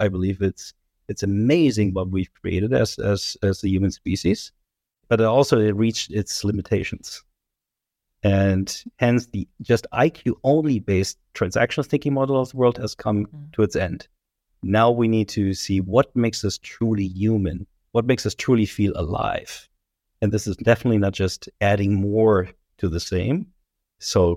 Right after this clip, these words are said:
Speaker 1: quantitative, any, any quantitative answer is not it. It's the qualitative answer. And in terms of consciousness, it is now expanding consciousness to the E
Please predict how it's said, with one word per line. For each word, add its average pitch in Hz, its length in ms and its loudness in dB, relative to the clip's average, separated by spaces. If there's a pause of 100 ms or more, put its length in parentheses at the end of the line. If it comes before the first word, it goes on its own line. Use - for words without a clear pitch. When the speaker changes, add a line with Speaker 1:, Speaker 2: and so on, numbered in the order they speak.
Speaker 1:
quantitative, 123 880 0 (140)
any, 113 240 2
any 101 200 0
quantitative 117 640 0
answer 123 300 -2
is 104 120 -2
not 101 160 2
it. 135 220 0 (200)
It's - 120 -6
the - 80 -4
qualitative 101 560 0
answer. 78 340 -10 (640)
And 110 80 2
in 98 60 2
terms 110 260 2
of 95 160 0
consciousness, 131 760 0 (520)
it 107 100 2
is 104 260 2
now 113 180 4
expanding 101 640 0
consciousness - 640 -4 (100)
to 95 120 -2
the 90 160 -6 (300)
E 143 220 0